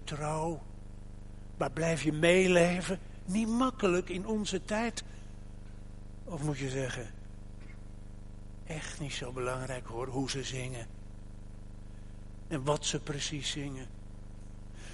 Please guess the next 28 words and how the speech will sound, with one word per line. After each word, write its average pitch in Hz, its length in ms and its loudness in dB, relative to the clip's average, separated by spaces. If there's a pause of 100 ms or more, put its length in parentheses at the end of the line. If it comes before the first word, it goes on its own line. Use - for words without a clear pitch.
(240)
Weet 190 280 12
je 190 100 12
wat 180 220 12
veel 277 520 8
belangrijker 202 760 4
is? 185 220 0
Wie 151 160 0
je 131 120 -2
volgt. - 580 -8 (1600)
Wat 165 320 8
de 156 120 2 (240)
kern 269 580 8
is 196 260 4
van 185 320 8
het 170 140 0
woord 170 280 6
van 165 180 4
God. - 460 2 (800)
Het - 200 -2 (180)
ene 254 480 12
nodige 208 840 12
waar 185 200 12
je 175 140 10
achteraan 196 520 6
gaat. 127 260 0 (2750)
Ze 151 80 -6
volgen 135 380 -4
hem. 113 140 -8